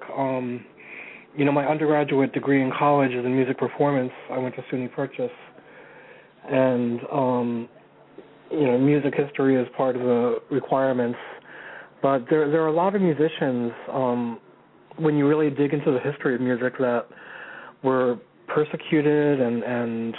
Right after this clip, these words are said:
um, you know, they had a really hard time trying to make a name for themselves or trying to succeed. So, uh, I guess, you know, just learning about them kind of inspired me to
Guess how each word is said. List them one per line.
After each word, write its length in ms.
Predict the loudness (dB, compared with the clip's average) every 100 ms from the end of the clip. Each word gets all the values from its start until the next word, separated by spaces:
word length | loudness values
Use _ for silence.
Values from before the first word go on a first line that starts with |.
| -12 -12
um, 520 | -8 -6 -4 -6 -8 -12 -20 -20 _ -20 -20 -20 -12 -2
you 80 | 0
know, 80 |
they 80 | 2
had 100 | 0
a 40 | 2
really 240 | 2 2
hard 220 | 0 -2 -2
time 320 | -2 -2 -2 -4
trying 200 | -2 0
to 80 | 0
make 180 | 0 -2 -10 -18 -18 -18 -18 -6
a 80 | 0
name 240 | 2 0 0
for 100 | 0
themselves 500 | 0 0 0 0 -4 -10 -14 -4
or 520 | 0 2 4 2 -2 -4
trying 300 | -2 -2 -4
to 60 | -6
succeed. 640 | -6 -10 -2 2 4 2 -4 _ -20 -20 -20 -20 -20 -10 0
So, 480 | 2 2 2 -2 -8 _ _ _ _ _ _ _ -14 -4
uh, 320 | -4 -2 -2
I 100 | 0
guess, 220 | 0 0 -2 -16 -2
you 120 | 0
know, 120 | 0
just 160 | -2 -4
learning 400 | -2 -2 0 0
about 280 | 0 -2 0
them 360 | -2 -2 -4 -6
kind 180 | -2 0
of 120 | 0
inspired 640 | -2 -6 -2 0 2 0 -2
me 220 | -4 -6 -6
to 280 | -4 -4 -6